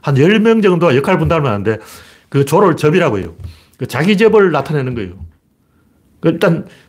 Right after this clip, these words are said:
다른 접이 못 오게 자기 접으로 우산을 존나 큰 걸로 쫙 깔아버려야 돼.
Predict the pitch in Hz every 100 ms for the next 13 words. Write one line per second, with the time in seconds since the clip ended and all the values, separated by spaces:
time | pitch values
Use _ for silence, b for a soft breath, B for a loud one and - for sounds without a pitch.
0 | - 127 165 208 202 180 - _ _ _
1 | _ - 143 190 185 175 127 160 190 185
2 | - - 170 180 147 127 202 190 - -
3 | - 190 208 214 202 175 120 - _ _
4 | - - 143 190 185 147 107 92